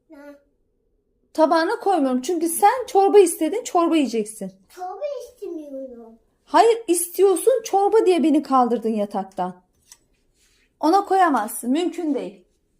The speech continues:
Speaker 1: Ne koyacağım ben şimdi?
Speaker 2: Koyamazsın. Tabak vermeyeceğim.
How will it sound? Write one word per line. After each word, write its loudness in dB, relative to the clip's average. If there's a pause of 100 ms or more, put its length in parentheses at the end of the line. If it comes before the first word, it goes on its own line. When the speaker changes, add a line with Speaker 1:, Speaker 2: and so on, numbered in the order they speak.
(400)
Speaker 1:
Ne -14
koyacağım -12
ben -10
şimdi? -14 (300)
Speaker 2:
Koyamazsın. -6 (880)
Tabak 4
vermeyeceğim. 2